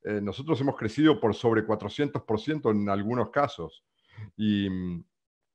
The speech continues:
es algo totalmente inesperado. Si bien eso es algo muy bueno, a cualquiera le gusta crecer y tanto, por otro lado también se ha complicado mucho todo lo que tiene que ver con suplir producto,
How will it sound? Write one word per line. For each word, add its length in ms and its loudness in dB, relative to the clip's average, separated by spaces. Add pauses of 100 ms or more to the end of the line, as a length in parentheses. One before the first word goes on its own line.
(120)
es 180 0
algo 300 6
totalmente 480 2
inesperado. 720 2 (240)
Si 180 -2
bien 400 4 (480)
eso 220 -4
es 120 -4
algo 200 2
muy 240 2
bueno, 540 4 (220)
a 140 -6
cualquiera 640 0
le 200 -4
gusta 340 -4
crecer 500 -2
y 100 -8
tanto, 600 -2 (480)
por 160 0
otro 160 0
lado 240 10
también 300 2
se 120 -2
ha 80 4
complicado 520 4
mucho 320 -2
todo 180 2
lo 80 4
que 60 -2
tiene 240 -4
que 100 2
ver 160 2
con 140 -2
suplir 520 2
producto, 640 -2